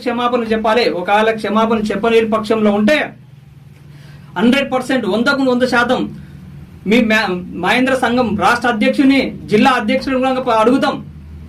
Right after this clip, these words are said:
అంటే ఇటువంటి అనుచిత వ్యాఖ్యలు చేయడం కరెక్టేనా అనే దాన్ని అడిగి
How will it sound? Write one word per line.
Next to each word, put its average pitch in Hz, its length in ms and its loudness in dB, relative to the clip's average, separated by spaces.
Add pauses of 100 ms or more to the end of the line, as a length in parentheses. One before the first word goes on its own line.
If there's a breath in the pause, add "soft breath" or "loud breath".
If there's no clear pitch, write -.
అంటే 254 160 2 (180)
ఇటువంటి 269 300 0
అనుచిత 254 280 -2
వ్యాఖ్యలు 262 320 0
చేయడం 247 240 2
కరెక్టేనా 240 420 0 (520)
అనే 220 120 2 (120)
దాన్ని 214 200 4 (100)
అడిగి 247 280 4